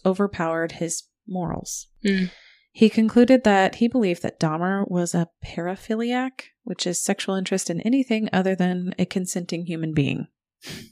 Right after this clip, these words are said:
Speaker 2: He's
Speaker 1: Pretty
Speaker 2: not wrong.
Speaker 1: broad.
Speaker 2: But
Speaker 1: Yeah.
Speaker 2: he's not wrong.
Speaker 1: But he wasn't a sadist, is what he said. He's not a sadist, but he is a paraphiliac. The second witness for the prosecution was forensic psychiatrist Park Dietz.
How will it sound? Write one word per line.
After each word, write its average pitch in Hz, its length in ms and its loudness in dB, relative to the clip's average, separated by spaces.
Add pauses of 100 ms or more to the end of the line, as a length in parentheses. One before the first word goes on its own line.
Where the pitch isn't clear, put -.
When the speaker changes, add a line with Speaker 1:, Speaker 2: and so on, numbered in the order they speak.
(840)
Speaker 2:
He's 220 160 -6
Speaker 1:
Pretty 285 160 8
Speaker 2:
not 220 60 6
wrong. 220 220 8
Speaker 1:
broad. 165 380 6
Speaker 2:
But 196 160 6 (100)
Speaker 1:
Yeah. 196 240 8
Speaker 2:
he's 180 100 4
not 220 180 6
wrong. 208 420 2 (340)
Speaker 1:
But 233 80 2
he 233 60 8
wasn't 285 240 8
a 302 40 8
sadist, - 580 4
is 180 140 -4
what 170 80 -2
he 170 60 -2
said. - 300 -6 (140)
He's - 160 -14
not 226 120 -2
a - 20 -2
sadist, - 460 -2
but 175 100 -2
he 175 100 -6
is 220 160 -2
a 226 80 -6 (200)
paraphiliac. - 680 -6 (880)
The 214 60 -4
second 269 380 2
witness 208 380 2
for 220 80 4
the 202 80 6
prosecution 202 600 2
was 170 220 -4
forensic 170 500 -4
psychiatrist 196 880 -2 (140)
Park - 340 -6 (200)
Dietz. - 460 -8